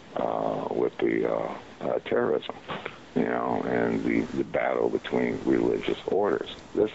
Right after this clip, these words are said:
stuff has been going on since, quite literally, and with no pun intended,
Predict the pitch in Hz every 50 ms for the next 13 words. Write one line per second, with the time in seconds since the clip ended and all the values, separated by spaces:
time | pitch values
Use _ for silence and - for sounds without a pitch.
0 | - - - 117 117 107 - - - 107 - - 98 95 87 - 92 92 92 87
1 | 85 82 85 85 85 85 85 82 - - - - - - - - - - - -
2 | - - - - - - - - - - - - - - - - 69 67 - -
3 | 71 76 80 78 71 73 76 73 71 64 62 58 60 60 - - 62 62 71 73
4 | - - - 71 69 - - 117 - - 64 62 62 60 -